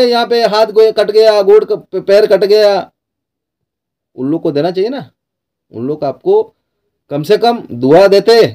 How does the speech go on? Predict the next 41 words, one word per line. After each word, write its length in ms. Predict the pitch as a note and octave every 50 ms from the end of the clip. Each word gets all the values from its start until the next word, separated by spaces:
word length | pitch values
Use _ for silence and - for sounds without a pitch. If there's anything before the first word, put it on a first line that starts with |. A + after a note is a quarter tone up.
| - _ _ _ _ _ _ _ _ _ _ _ _ _ _ _ _ _
और 120 | - C#3 C3
ड्राइवर 380 | A#2+ B2+ C#3+ C#3+ D3+ D#3+ F3 D#3
बोर्ड 240 | C3+ C#3+ D#3+ E3 D3+
का 100 | E3+ E3
साथ 160 | - D#3+ D3+
बोल-, 300 | D3 C3+ C#3+ C#3+ C#3+ B2+
बुलाते 460 | B2+ C3 B2 C3+ C3 C#3+ D3 D3 D#3+
हैं 100 | E3+ F#3
तो 100 | E3+ F3+
कम 160 | E3 - C3 C3
से 100 | B2+ D#3
कम 160 | D#3+ D#3+ B2
ड्राइवर 300 | - A2 A2+ A#2 C3+ D3
लोग 280 | D3 D3+ C#3+ B2+ A2 - _
पता 180 | - G#2 G2+ B2
होता 260 | C3 B2 A2+ - D3
है 60 | D#3+
कि 140 | E3 D3 C3+
हाँ 140 | A#2+ B2+ C3+
भाई 200 | C3 C3+ E3 F3+ F3 _ _ _ _ _ _ -
ड्राइवर 400 | F#2+ G#2 G#2 G#2+ A2+ B2+ C3+ C#3+
के 100 | C3+ C#3+
लिए 100 | D3 C#3
कुछ 160 | - C3 -
हो 300 | C#3 - - G2 G2+ A#2
रहा 140 | A2 G#2+ F#2
है। 260 | G2 F#2+ F#2 F#2+ - _ _ _ _ _ _ _ _ _ _ C#2+
लेकिन 220 | F2 F2 G#2+ G#2+
आप 260 | C#3+ F#3+ A#3+ A#3+ - _ _ _ _ _ _ _ _ _ _ _ _ _ _ _ -
अपना 680 | C#3 D#3 D#3+ - G#3+ G#3+ A3+ A#3 A#3+ B3+ C4 B3+ - - _ _ _ _ -
एमएलए 320 | C#3 C#3 D#3 F3+ F#3 G3+ F#3+
का 400 | - G#3+ G#3+ A#3 B3 B3 - _ _ _ _ _ _ _ _ _ _ _ _ _
जेब 400 | A#2 A#2 G2+ A2+ D#3+ F#3+ A3 G#3+
भरने 360 | D#3 C3 D3 C#3+ D3+ F3+ G3+
के 140 | F3+ D#3+ C#3+
लिए 380 | B2+ A#2 A#2+ B2 C#3 F3 - - _ _ _ _ _ _ _ _ _ _ _
आप 120 | - G2+ B2+
लोग 200 | C3 C3+ B2+ B2
ये 140 | C3+ E3+ F#3+
जो 160 | E3+ F#3 F3
ब-, 240 | C3 B2 D#3 -